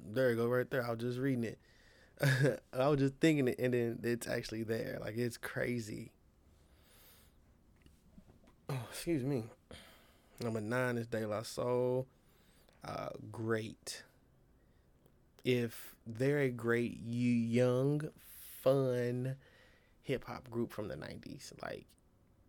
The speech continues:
not weird as in they talk when really, you know, nothing like that. It's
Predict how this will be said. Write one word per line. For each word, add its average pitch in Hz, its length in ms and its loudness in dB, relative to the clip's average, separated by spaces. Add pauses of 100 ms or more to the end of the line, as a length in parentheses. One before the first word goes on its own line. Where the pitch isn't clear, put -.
(460)
not 123 340 -2
weird 113 880 0
as 104 340 -6
in 107 500 -6 (480)
they 110 260 -4 (180)
talk 107 260 -6
when 95 600 -8 (100)
really, 110 460 -6 (400)
you 117 80 -10 (4000)
know, 107 200 -4 (540)
nothing 127 340 0
like 110 220 -8
that. - 180 -8 (400)
It's - 420 -4